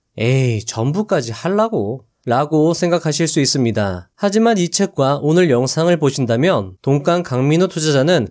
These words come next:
사십오억을 벌고 나서 왜 그렇게 이야기할 수밖에 없었는지, 왜 투자는 마인드가 전부인지 비로소 알 수 있게 될 것입니다.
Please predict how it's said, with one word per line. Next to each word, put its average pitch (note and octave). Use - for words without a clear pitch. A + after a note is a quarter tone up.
사십오억을 G3+
벌고 F#3
나서 D#3+
왜 A#2
그렇게 A3
이야기할 G3
수밖에 A3
없었는지, D3
왜 D3
투자는 G#3+
마인드가 D3
전부인지 C#3
비로소 E3+
알 B2
수 D#3
있게 C#3+
될 E3+
것입니다. A#2